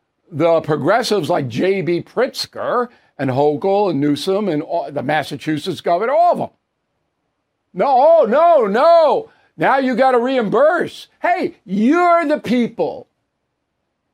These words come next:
who allowed Biden to do this. And one final thing, and I've said this before, but it's worth repeating.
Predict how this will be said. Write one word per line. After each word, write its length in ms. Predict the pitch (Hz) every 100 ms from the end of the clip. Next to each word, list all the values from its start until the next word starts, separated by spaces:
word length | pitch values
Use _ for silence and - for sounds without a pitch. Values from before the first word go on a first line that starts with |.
| _
who 160 | 220 226
allowed 380 | 196 196 214 175
Biden 240 | 165 175
to 100 | 220
do 200 | 277 294
this. 220 | 175 117
And 100 | 156
one 140 | 175 220
final 280 | 202 175 151
thing, 200 | - - _ _ _ _ _ _ _
and 120 | 147 156
I've 80 |
said 160 | 151 262
this 160 | 277 247
before, 380 | 214 165 156 160
but 120 | 175
it's 140 | 139
worth 300 | 143 165 170
repeating. 480 | 165 160 196 147